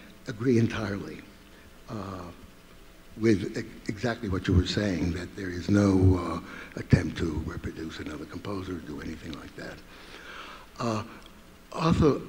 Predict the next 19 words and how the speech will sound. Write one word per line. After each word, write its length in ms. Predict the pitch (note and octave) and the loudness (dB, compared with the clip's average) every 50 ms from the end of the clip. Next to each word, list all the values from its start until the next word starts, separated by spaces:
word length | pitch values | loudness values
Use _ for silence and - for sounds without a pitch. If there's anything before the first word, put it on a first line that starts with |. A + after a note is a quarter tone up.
| - - | -4 0
Berger 260 | - D3 C#3 A#2+ A#2+ | 2 4 4 4 4
used 240 | A2 A#2+ B2+ A#2+ - | 2 2 2 0 -2
to 60 | A#2+ | -4
tell 300 | - - - C3+ B2+ B2 B2 | -8 -6 -2 0 2 4 4
me 140 | A#2 G2+ G2+ | 4 4 4
that 200 | G#2+ G#2 G2 G2+ | 2 0 -2 -2
he 120 | G#2+ G#2+ | -4 -6
thought 460 | G2+ - - - C3+ B2 A#2 A2+ - - | -6 -6 -2 0 2 4 4 4 4 4
that 340 | A#2 G#2+ G2+ G2 F#2 F#2 - - - - - - - - - - - - - - - - - - - - | 2 2 2 2 0 -2 -4 -6 -10 -14 -16 -16 -18 -18 -20 -20 -20 -20 -20 -20 -20 -20 -20 -12 -4 0
Irving 420 | C#3 A#2+ A#2 G#2 A2+ G#2+ G#2+ G#2 | 2 4 4 6 6 6 6 6
was 340 | G2+ G2+ G2+ G2 G2+ - - | 6 6 4 2 0 4 6
heavily 500 | A#2+ - - A#2 A2+ A2 A#2 A2 A2 G2 | 6 8 8 6 2 4 4 4 6 6
influenced 560 | A2 G#2+ - - G2+ G2 G2 G2 - - - | 6 6 4 4 4 4 4 4 2 0 -2
by 480 | - G2+ G2 F#2 F#2 F#2+ F#2+ F#2+ F#2 F#2 F#2 - - - - - - - - - C3 B2 F#2+ E2+ | -2 0 0 0 0 -2 -2 -2 -2 -4 -4 -8 -12 -16 -18 -18 -20 -20 -16 -12 -12 -10 -6 -4
the, 460 | F#2 F2 F2 F2 E2 E2 E2+ E2+ E2+ | -4 -4 -4 -4 -6 -6 -6 -6 -6
um, 400 | E2+ D#2+ D#2+ D#2+ D#2+ - - - - - - - - - - | -6 -4 -4 -4 -4 -6 -8 -12 -16 -18 -20 -20 -18 -16 -12
songs 480 | - - G#2+ G2+ G2+ F#2+ F#2 F#2 - | -8 -4 -2 2 4 4 4 4 2
of 220 | F#2+ F2+ - - - | 0 -2 -2 0 4
Duthier, 600 | G#2+ G#2 - - G#2 F2+ E2 E2+ E2 D#2+ D#2+ | 4 4 4 2 -2 -4 -4 -4 -6 -6 -8